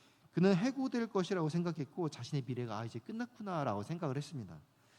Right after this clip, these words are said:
그런데 오-, 놀랍게도 회사의 그 사장이 그를 용서해 주시고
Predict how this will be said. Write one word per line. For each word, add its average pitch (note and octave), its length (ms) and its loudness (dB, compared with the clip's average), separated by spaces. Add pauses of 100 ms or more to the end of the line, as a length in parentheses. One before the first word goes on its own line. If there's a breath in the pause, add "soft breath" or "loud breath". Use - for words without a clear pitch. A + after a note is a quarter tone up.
(260 soft breath)
그런데 E3 280 4
오-, C3 240 2
놀랍게도 C#3+ 720 0 (580 loud breath)
회사의 A3 340 2
그 D#3 60 -6
사장이 G#3+ 600 -4
그를 C3+ 300 0
용서해 F3+ 420 2
주시고 A#2 600 -6